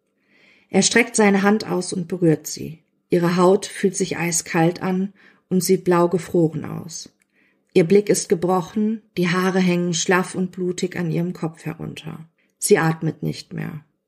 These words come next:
Heike Rimbach ist tot. Die Schutzpolizei trifft bald am Tatort ein, gefolgt von der Kripo, die gegen halb zehn das Grundstück der Rimbachs erreicht.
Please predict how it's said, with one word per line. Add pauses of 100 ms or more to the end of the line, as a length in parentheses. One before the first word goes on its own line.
(480)
Heike
Rimbach
ist
tot. (720)
Die
Schutzpolizei
trifft
bald
am
Tatort
ein,
gefolgt
von
der
Kripo,
die
gegen
halb
zehn
das
Grundstück
der
Rimbachs
erreicht.